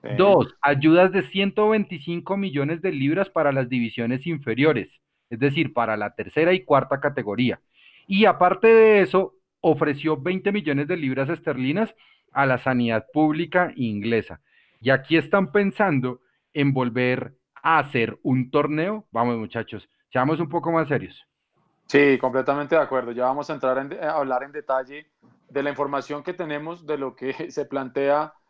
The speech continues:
Speaker 1: eh, como una de las ideas para retomar el campeonato colombiano en este primer semestre, y la verdad es bastante deschavetada a mi modo de parecer.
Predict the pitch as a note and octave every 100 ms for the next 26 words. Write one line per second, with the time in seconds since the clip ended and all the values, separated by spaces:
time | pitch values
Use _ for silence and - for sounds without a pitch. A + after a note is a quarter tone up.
0 | _ _ - C#3 B2 C#3 C#3 D3+ E3+ D3+
1 | C#3 C3+ C#3+ - D#3+ D3 C3+ B2 B2 B2
2 | C3+ D3 B2+ A#2 A2 - D3 B2 A#2+ A#2
3 | C3 C#3 C3 D3 C#3 C3+ A#2+ A2 C3 C3+
4 | C3 C#3 C3+ C3 A2 G#2+ A2 A#2 A#2 C3
5 | B2 B2+ B2+ B2 _ _ _ A#2+ C3 B2
6 | - A#2+ A#2 A#2+ A#2 A#2+ C3+ B2 A2+ A#2
7 | A#2 B2 A2 A2